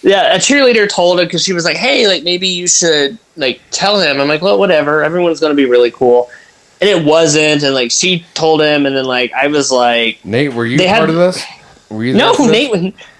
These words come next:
Speaker 1: no, this was hi-, this was middle school. So I was in middle school.
Speaker 2: This was before you met Nate?
Speaker 1: Yeah. So this was,
Speaker 2: Okay.
Speaker 1: like, two years before I met Nate, 'cause I
Speaker 2: Okay.
Speaker 1: met Nate in two thousand five.
Speaker 2: So you had,
Speaker 1: So
Speaker 2: you had already come, come out.
Speaker 1: I was already, yeah. I, I was,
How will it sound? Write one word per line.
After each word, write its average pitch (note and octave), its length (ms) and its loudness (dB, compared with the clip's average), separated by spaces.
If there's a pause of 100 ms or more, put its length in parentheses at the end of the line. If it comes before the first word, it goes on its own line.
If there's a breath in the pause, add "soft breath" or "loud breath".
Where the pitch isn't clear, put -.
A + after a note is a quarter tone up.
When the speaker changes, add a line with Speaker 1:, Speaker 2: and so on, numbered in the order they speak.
(200 loud breath)
Speaker 1:
no, F3 420 2
this G#3 260 0
was C4+ 120 0
hi-, F3+ 180 0
this A3+ 180 0
was B3+ 160 0
middle D#3 340 2
school. D#2+ 480 -4 (300 loud breath)
So - 140 -2
I G3+ 80 2
was C4 120 0
in G3+ 160 0
middle C3 200 0
school. - 360 -8 (100)
Speaker 2:
This A#2+ 100 -12
was G#2 80 -16
before C3+ 440 -4
you C#3 140 -6
met C#3+ 360 -6
Nate? C#3+ 260 -6 (200)
Speaker 1:
Yeah. D3+ 540 2
So D3+ 160 -2
this G3 180 2
was, B3+ 160 2
Speaker 2:
Okay. G3+ 180 2
Speaker 1:
like, - 160 -10 (360)
two A3 220 2
years G3 280 2
before D3+ 240 0
I C3 80 0
met A#2+ 240 -4
Nate, G#2+ 320 -6
'cause B2+ 100 0
I C#3+ 60 2
Speaker 2:
Okay. - 80 0
Speaker 1:
met A2 200 0
Nate C#3 260 0
in C3+ 140 0
two D3+ 180 -2
thousand A#2+ 340 0
five. C3 360 -2
Speaker 2:
So A2+ 60 -6
you D3 160 2
had, C3 220 2
Speaker 1:
So A2+ 280 0
Speaker 2:
you E3 160 2
had C#3+ 120 2
already B2 360 0
come, A#2+ 280 -4 (220)
come A#2+ 180 -4
out. A#2 320 -4 (720 loud breath)
Speaker 1:
I F3 180 0
was A#3 140 2
already, A#3 240 2
yeah. G3 280 0
I, C#3 420 0
I C#3+ 40 0
was, D3 300 -6